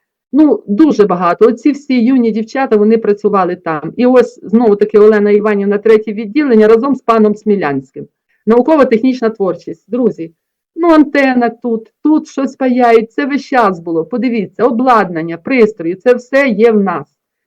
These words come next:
Не потрібно щось десь шукати, це все є на-, от, до речі, от розібрана цифрова станція на стенді. Щоб, от, я вам говорила, що вона зовсім невеличка. От тут вона в лабораторії.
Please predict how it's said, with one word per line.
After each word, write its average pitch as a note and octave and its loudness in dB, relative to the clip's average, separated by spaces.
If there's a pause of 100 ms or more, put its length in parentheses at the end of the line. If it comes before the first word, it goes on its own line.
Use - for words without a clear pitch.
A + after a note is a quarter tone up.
Не A3+ 0
потрібно B3 0
щось A#3+ -2
десь A3 0
шукати, F#3+ -6
це - 0
все B3 -4
є G#3+ 4
на-, F3 -6
от, A#3 2 (280)
до B3+ 2
речі, F#3 0 (180)
от C4+ -2
розібрана C4 2
цифрова A3 0
станція G3+ -4
на G#3 2
стенді. F#3 -4 (580)
Щоб, G#3+ 0
от, G#3 2
я A3 2
вам G#3+ 4
говорила, A3 4
що G3+ -4
вона G3+ -2
зовсім F#3 -6
невеличка. F3 -6
От G3 -10
тут E4+ -2
вона A3 2
в A3+ -2
лабораторії. A3 0